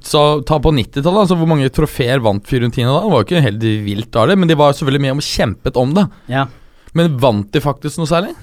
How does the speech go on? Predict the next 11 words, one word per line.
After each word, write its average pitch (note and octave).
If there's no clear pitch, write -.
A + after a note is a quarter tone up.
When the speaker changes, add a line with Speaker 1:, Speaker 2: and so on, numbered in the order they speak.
Speaker 2:
De B2
har A#2+
vel D#3
én G#2+
Scudetto. C#3
Nei, D#3+
jo, F#3
de E3
har E3+
én B2+
Scudetto, C3+